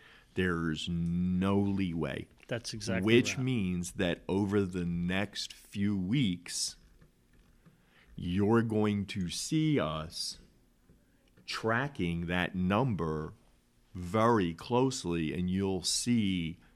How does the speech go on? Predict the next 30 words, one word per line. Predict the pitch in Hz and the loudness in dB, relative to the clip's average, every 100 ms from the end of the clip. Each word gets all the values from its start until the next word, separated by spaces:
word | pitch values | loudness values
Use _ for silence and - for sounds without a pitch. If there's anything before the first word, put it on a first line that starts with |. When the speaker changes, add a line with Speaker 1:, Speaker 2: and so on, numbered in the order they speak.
| _ _ - | _ _ -12
Speaker 1:
almost | 92 104 113 98 85 - | -2 2 4 2 0 -6
a | 76 | -8
countdown. | - 101 131 120 78 67 57 - - - - | -2 2 2 0 -4 -4 -10 -14 -20 -10 -2
Speaker 2:
Yeah. | 202 | 0
Speaker 1:
Like, | 95 92 - - | 0 -2 -4 -2
"Hey, | 117 135 | 6 8
guys, | 131 117 120 120 - - - - - - 95 - | 10 8 6 2 -2 -16 -20 -20 -20 -20 -8 0
day | 123 131 151 | 4 8 6
three | 147 160 156 127 110 | 6 6 8 10 8
at | 90 | 4
fifteen | - 98 98 - 104 107 | 0 0 0 0 -2 -2
percent." | 92 107 - 87 64 - | 0 -2 0 -2 -2 -6
Speaker 2:
That's | 143 151 - | -2 -2 0
right. | 180 156 | 0 0
You | - 160 | 2 2
know, | 147 | 4
we've | 139 139 156 | 4 2 2
got | 165 190 - | 2 -2 0
this | 165 | -2
information | 170 151 143 151 139 143 | -2 -2 -2 0 0 0
up | 139 - | -2 -2
on | 143 | -2
our | 143 | 0
website | 151 180 147 113 113 - | 2 0 -2 -4 -6 -6
at | 127 104 | -4 -2
henderson | 127 135 - 143 | -2 -2 -2 0
dash | 143 147 - | 0 0 -2
county | 151 147 147 | -4 -2 -2
dot | 151 156 | -2 -4
com. | 165 175 165 135 | -4 -2 -2 -2